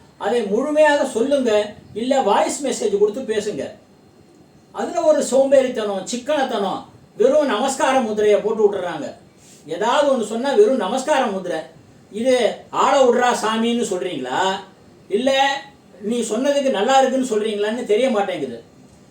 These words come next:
இல்லைங்களா? ரெண்டுமே கொண்டு போய் வெறும் நமஸ்கார முத்திரையை போட்டா, "அப்பா ஆள விடுறா சாமி" அப்படின்னு சொல்றீங்களா? எப்படி வகை, நல்லா கிளீனா போடுங்க. "நீங்க சொல்றது நல்லா இருக்குது,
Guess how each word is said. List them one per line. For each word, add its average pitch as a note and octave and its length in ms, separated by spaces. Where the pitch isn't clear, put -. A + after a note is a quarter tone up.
இல்லைங்களா? B3 300
ரெண்டுமே D4 680
கொண்டு B3+ 260
போய் G3+ 120
வெறும் B3+ 260
நமஸ்கார C4 360
முத்திரையை G#3+ 300
போட்டா, G3+ 340
"அப்பா - 320
ஆள G#3 320
விடுறா A3+ 240
சாமி" G3+ 480
அப்படின்னு A#3 360
சொல்றீங்களா? G3 500
எப்படி C4 440
வகை, A3 360
நல்லா D#4 200
கிளீனா E4 400
போடுங்க. A#3 400
"நீங்க G3 340
சொல்றது G#3+ 340
நல்லா G3 220
இருக்குது, F3 560